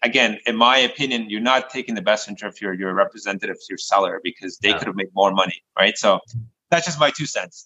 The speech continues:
Speaker 1: <laughs>
Speaker 2: Yeah. No, and also, you know what? Like, uh, I mean, I got both of my properties through M L S, you know, so it just proves
Speaker 1: Mm-hmm.
Speaker 2: that there are deals out there. You know, I know a lot of people
Speaker 1: Absolutely.
Speaker 2: say, I know a lot of people are freaking out saying that there's no deals in M L S. I'm, I'm like, you and I are live, like,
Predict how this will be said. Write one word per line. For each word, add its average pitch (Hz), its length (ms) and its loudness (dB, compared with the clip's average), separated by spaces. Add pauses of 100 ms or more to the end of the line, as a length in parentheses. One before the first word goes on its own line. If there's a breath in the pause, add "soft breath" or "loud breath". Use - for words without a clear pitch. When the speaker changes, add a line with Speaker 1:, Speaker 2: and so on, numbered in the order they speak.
Speaker 1:
<laughs> - 100 -10
Speaker 2:
Yeah. 196 160 2 (120)
No, 180 140 6
and 165 160 4
also, 180 260 4
you 165 120 4
know 151 120 0
what? 165 240 2
Like, 117 300 -2
uh, 110 200 -2 (160)
I 135 160 4
mean, 143 400 0
I 123 160 2
got 175 300 2
both 143 160 2
of 131 60 -6
my 123 120 2
properties 107 460 -4
through 98 280 0
M 101 160 -2
L 87 140 0
S, 95 280 0
you 92 60 -6
know, 107 140 -2
so 98 220 0
it 95 160 -2
just 120 300 0
proves 120 240 4
Speaker 1:
Mm-hmm. 113 80 4
Speaker 2:
that 110 100 -2
there 104 120 2
are 110 220 4
deals 110 320 2
out 107 220 0
there. 80 240 -4
You 87 60 -10
know, 98 200 -8
I 98 140 -2
know 110 180 2
a - 40 4
lot 104 180 2
of - 60 -2
people 120 180 -2
Speaker 1:
Absolutely. 104 320 0
Speaker 2:
say, - 60 -16 (180)
I 117 60 4
know 131 160 8
a 123 40 8
lot 117 160 8
of 113 60 -2
people 117 160 4
are 101 40 2
freaking 113 460 0
out 110 60 4
saying 107 180 0
that 101 80 0
there's 113 160 2
no 131 260 6
deals 120 400 4
in 95 80 -2
M 95 120 -6
L 90 100 -6
S. 85 160 -6
I'm, 117 540 0
I'm 110 500 0
like, 95 180 -8
you 131 200 4
and 110 120 6
I 110 260 4
are 92 300 -4
live, 104 200 -4 (120)
like, 90 220 -8